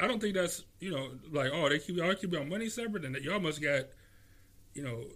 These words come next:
infighting or issues going on." That's, y'all were just raised differently, and that's how y'all choose to do it.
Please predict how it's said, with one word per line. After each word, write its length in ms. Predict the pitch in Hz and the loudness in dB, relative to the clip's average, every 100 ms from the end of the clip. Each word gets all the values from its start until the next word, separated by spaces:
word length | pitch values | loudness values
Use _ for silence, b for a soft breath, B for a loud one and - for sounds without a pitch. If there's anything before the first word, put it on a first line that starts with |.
| - | -6
infighting 540 | 175 240 - 143 131 127 | -2 -2 2 4 4 2
or 100 | 127 | 0
issues 340 | 226 - 143 | 0 0 -2
going 260 | 131 123 123 | 0 0 -2
on." 140 | 120 | -2
That's, 240 | 127 185 156 | 0 0 0
y'all 220 | 135 147 | 0 2
were 80 | 165 | 0
just 160 | 175 170 | -2 -2
raised 300 | 226 226 135 | 0 0 0
differently, 500 | 127 147 147 165 156 | -2 -2 0 0 0
and 180 | 147 143 | -4 -4
that's 180 | 139 156 | -4 -2
how 100 | 151 | 0
y'all 180 | 160 | 0
choose 200 | 165 185 | 0 0
to 60 | 190 | -2
do 180 | 202 262 | -6 -6
it. 120 | - | -8